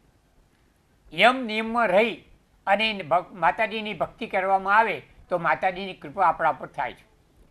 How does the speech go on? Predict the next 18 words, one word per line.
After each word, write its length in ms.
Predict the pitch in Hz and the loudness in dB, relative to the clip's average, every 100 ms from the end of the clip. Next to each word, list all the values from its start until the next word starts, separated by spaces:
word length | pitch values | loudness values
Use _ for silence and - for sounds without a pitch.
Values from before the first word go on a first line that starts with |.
| _ 190 | _ -4
અગાઉ 400 | 160 220 226 226 - _ _ _ - _ _ _ _ _ _ _ - | 4 6 6 0 -14 _ _ _ -20 _ _ _ _ _ _ _ -2
આપણા 340 | 156 220 220 | 0 6 8
વડવાઓ 600 | 214 202 202 214 196 156 - _ _ _ _ _ - | 8 4 6 6 6 0 -8 _ _ _ _ _ 2
આ 120 | 190 | 4
પ્રમાણે 600 | 202 214 208 214 180 - _ _ _ _ _ - | 4 0 2 2 0 -6 _ _ _ _ _ -2
માતાજીની 480 | 151 165 208 202 202 | -2 2 0 -2 -8
ઉપાસના 500 | 175 196 190 - 196 | 2 4 4 4 0
કરી 380 | 208 202 156 - _ _ _ | 0 -2 -4 -12 _ _ _
અને 200 | 185 214 | -2 -2
શક્તિ 340 | - 175 - 208 | -4 -8 -8 -10
પ્રાપ્ત 400 | - 185 - 202 | 0 0 0 -2
કરતા 480 | 190 190 208 214 - _ _ _ | -2 2 0 0 -4 _ _ _
અને 200 | 180 208 | -2 -2
ગામમાં 580 | 165 170 165 190 208 208 - _ - | 2 2 2 0 -2 -2 -10 _ -8
રોગ 320 | 160 214 196 | 2 4 4
દુઃખ 240 | 170 208 202 | -2 -4 -4
શેરતા 420 | 180 156 185 170 | -6 -2 2 2
નહોતા. 300 | 156 135 | 0 -8